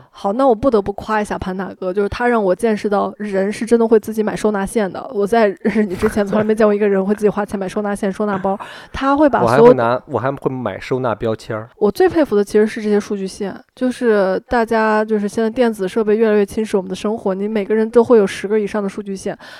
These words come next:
Speaker 1: 他会把每一根都捆扎起来，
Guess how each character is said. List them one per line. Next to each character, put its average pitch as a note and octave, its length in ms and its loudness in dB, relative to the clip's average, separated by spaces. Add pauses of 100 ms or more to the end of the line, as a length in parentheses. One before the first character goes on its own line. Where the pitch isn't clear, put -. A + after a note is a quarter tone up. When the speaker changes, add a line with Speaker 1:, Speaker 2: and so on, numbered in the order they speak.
Speaker 1:
他 B3+ 100 -4
会 C4+ 100 0
把 B3+ 140 2
每 G#3+ 200 -2
一 F3 40 -4
根 A#3 220 0
都 A3 200 4 (400)
捆 F3+ 260 0
扎 G3+ 380 -2
起 - 240 -10
来， F2 220 -10